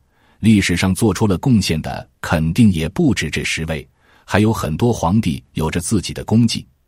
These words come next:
也正是他们决定了中华民族历史的走向。好了，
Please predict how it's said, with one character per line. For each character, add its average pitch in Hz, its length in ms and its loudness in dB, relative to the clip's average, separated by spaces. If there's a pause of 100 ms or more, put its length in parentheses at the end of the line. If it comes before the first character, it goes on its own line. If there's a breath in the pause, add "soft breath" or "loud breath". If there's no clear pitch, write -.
也 87 200 0
正 135 220 2
是 - 120 -4
他 - 160 -6
们 73 160 -8 (380 soft breath)
决 104 220 4
定 104 160 2
了 - 140 -4
中 143 260 0
华 90 200 -2
民 92 220 2
族 92 180 0
历 104 200 0
史 82 160 -4
的 78 100 -6
走 73 180 -8
向。 - 240 -8 (440)
好 87 180 2
了， 95 240 2